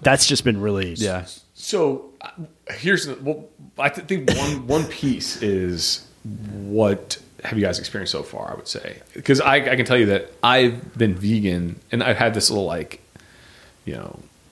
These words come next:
Speaker 3: internal kind of rule, right? Where
Speaker 1: Yeah.
Speaker 3: if I think it is, but I don't know if I've been solidly
Speaker 1: <laughs>
Speaker 3: vegan, right? Like, I,
Speaker 1: Yeah.
Speaker 3: I've been at dinners and had, like, you know,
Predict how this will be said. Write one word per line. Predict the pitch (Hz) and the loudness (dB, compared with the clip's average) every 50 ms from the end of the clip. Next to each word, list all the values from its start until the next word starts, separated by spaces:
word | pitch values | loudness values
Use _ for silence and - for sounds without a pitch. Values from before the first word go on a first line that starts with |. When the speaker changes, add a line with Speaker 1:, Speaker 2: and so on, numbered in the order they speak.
| _ _ _ _ _ - | _ _ _ _ _ 2
Speaker 3:
internal | 143 143 120 - - - 123 120 113 110 107 107 101 98 | 2 2 2 0 -2 0 2 2 2 2 2 2 0 0
kind | - - 95 95 92 90 | -2 -6 -4 -4 -2 0
of | 87 85 82 82 - - - - 107 | 0 0 -2 -4 -6 -12 -12 -4 0
rule, | 107 110 110 95 80 - - - | 0 2 2 0 -2 -6 -10 -12
right? | 78 82 87 92 95 101 104 - - | -12 -10 -6 -4 -4 -6 -6 -8 -4
Where | 127 113 120 | 0 4 6
Speaker 1:
Yeah. | 131 117 104 92 - | 6 6 6 2 -2
Speaker 3:
if | - - 110 | -6 -6 -4
I | 101 95 | -6 -6
think | - - 135 127 120 - | -6 -6 -8 -8 -4 -4
it | 123 123 | -2 -2
is, | 135 143 - - - | -2 -2 -2 -4 -8
but | - - 127 120 - | -4 -4 -4 -4 -2
I | 120 135 | -2 0
don't | 139 123 | 0 0
know | 117 110 | 0 0
if | 101 - | -2 -2
I've | 101 104 | -4 -6
been | 110 101 95 90 90 - - | -6 -6 -6 -8 -12 -12 -12
solidly | - - 123 101 95 - - - - - - | -8 -6 -6 0 0 0 0 0 -4 -6 -4
Speaker 1:
<laughs> | 131 120 107 | -4 -4 -4
Speaker 3:
vegan, | 95 92 95 | -4 -8 -12
right? | 98 98 98 | -10 -10 -4
Like, | 98 220 - - | -4 -2 4 4
I, | |
Speaker 1:
Yeah. | 170 147 117 92 85 82 - - - | 6 6 6 2 0 -4 -8 -10 -2
Speaker 3:
I've | - 151 | -2 0
been | 147 147 139 | 0 0 -2
at | 113 | -2
dinners | 127 127 127 120 113 101 | -4 -4 -4 -4 -4 -6
and | 110 | -6
had, | 110 110 107 104 | -8 -6 -6 -6
like, | 104 98 95 92 87 - _ _ _ | -6 -8 -8 -8 -10 -12 _ _ _
you | - 104 | -16 -16
know, | 85 | -16